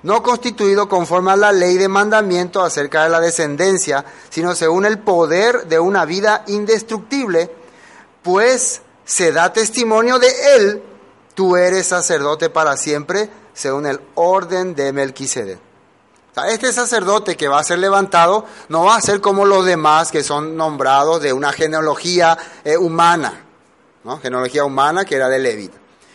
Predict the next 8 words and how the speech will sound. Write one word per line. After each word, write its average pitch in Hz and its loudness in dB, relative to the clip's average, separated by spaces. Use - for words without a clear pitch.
Este 196 -2
sacerdocio 180 -2
va 156 2
a 165 -2
salir 160 -2
de 151 0
una 156 -2
genealogía 175 -2